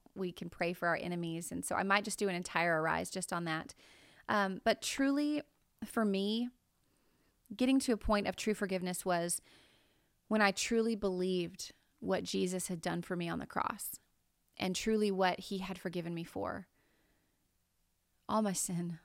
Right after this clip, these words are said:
all my wretchedness, all everything, my rebellion against him,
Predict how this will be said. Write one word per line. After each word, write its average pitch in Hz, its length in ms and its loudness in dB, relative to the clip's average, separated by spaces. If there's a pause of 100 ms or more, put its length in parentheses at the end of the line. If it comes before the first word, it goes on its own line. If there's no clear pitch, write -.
all 226 140 2
my 214 120 2
wretchedness, 180 680 -4
all 214 420 0 (120)
everything, 190 640 -4 (240)
my 202 100 0
rebellion 190 500 0
against 175 360 -6
him, 180 260 -6